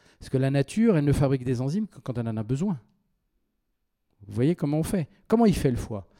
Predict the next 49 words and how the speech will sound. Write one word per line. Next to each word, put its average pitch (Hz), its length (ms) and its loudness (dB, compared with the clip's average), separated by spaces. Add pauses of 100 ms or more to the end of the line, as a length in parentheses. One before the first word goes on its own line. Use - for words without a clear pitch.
(200)
Vous 135 120 2
avez 170 120 10
besoin 156 320 6
de 147 80 0
bile, 160 260 4
vous 135 100 0
avez 135 120 4
besoin 127 240 -2
d'enzymes, 135 380 0
vous 120 60 -4
avez... 104 120 -4 (120)
Qu'est-ce 147 160 -4
qu'il 113 140 -12
fait ? 95 160 -6 (500)
Vous 156 180 4
avez 170 180 8
dans 160 100 4
votre 135 200 2
génome 185 460 4 (600)
une 156 100 0
partie - 380 0
d'A, 143 280 4
de, 123 200 0
de, 107 200 -8
vous 113 180 0
avez 123 160 4
votre 117 200 -2
A 110 60 0
D 120 100 2
N, 214 200 4
votre 135 260 -4
dou-, 123 100 -4
boucle, 131 320 -2
bou-, 120 300 -6
double 123 260 -4
boucle, 254 300 0 (460)
et 175 80 2
puis 202 140 0
il 196 60 2
va 180 100 4
prendre 185 200 2
un 165 60 4
petit 156 200 -4
bout 262 280 6 (460)
qui 165 120 0
va 185 100 6
sortir. 156 500 2 (140)
On 127 60 -6
l'appelle 185 480 0